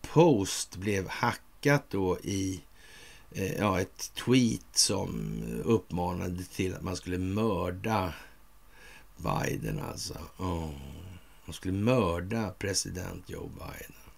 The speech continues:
Men hur blir det där egentligen om, om inte Biden är president? Har man uppmanat till... Jag vet inte. Det där är ju lite konstigt. Mm.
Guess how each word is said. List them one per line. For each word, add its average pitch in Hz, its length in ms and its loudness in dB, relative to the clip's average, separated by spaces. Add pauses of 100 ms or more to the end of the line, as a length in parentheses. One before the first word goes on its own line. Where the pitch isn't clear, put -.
(2250)
Men 101 100 0
hur 139 60 6
blir 104 300 2
det - 80 2
där - 120 0
egentligen 95 420 -4
om, 90 140 -8 (540)
om - 80 -8
inte 95 140 -6
Biden 92 300 -4
är 90 60 -6
president? 92 600 -6
Har 101 60 -12
man 107 100 -4
uppmanat 117 540 -8
till... 101 320 -10 (380)
Jag 104 100 -12
vet 104 240 -14
inte. - 200 -16 (1300)
Det 104 60 -4
där 98 100 2
är 110 60 2
ju 107 160 2
lite - 180 -8
konstigt. - 680 -12 (800)
Mm. 73 320 -10